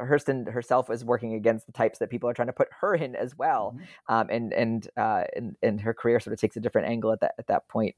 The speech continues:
Speaker 1: Uh,
Speaker 2: Mm.
Speaker 1: like you said, it was towards the end of, of, of her work.
Speaker 2: Fast forward a little bit.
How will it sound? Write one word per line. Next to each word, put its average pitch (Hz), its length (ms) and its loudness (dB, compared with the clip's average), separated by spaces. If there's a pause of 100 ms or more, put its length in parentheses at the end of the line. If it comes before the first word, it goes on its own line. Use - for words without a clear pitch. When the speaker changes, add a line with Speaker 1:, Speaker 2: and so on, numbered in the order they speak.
Speaker 1:
Uh, 113 200 -2
Speaker 2:
Mm. 110 100 -6
Speaker 1:
like 117 140 0
you 117 40 -6
said, 104 140 6
it - 60 0
was - 100 -10
towards 104 220 -2
the 104 100 2
end 101 180 2
of, 104 160 -4 (100)
of, 110 220 -2
of 117 140 -4
her 113 140 0
work. 110 340 -2 (840)
Speaker 2:
Fast 117 380 0
forward 101 420 0
a 92 60 -2
little 90 300 -2
bit. 87 280 -2